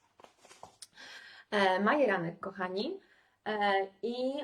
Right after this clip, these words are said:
e, i na przykład bardzo dobry taki, e, na taki le-, lejący, e, e,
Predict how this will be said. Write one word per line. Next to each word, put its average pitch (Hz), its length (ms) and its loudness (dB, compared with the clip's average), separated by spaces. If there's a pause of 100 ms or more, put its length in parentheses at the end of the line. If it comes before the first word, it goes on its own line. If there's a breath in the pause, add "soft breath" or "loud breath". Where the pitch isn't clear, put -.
(120)
e, 214 560 2
i 214 280 0
na 196 100 0
przykład 220 400 -4
bardzo 196 220 -2
dobry 202 240 2
taki, 190 240 -8 (160)
e, 180 220 0
na 185 120 -4
taki 190 280 -12
le-, 175 320 -2
lejący, 180 500 -4 (140)
e, 175 60 -10 (800)
e, 175 160 -2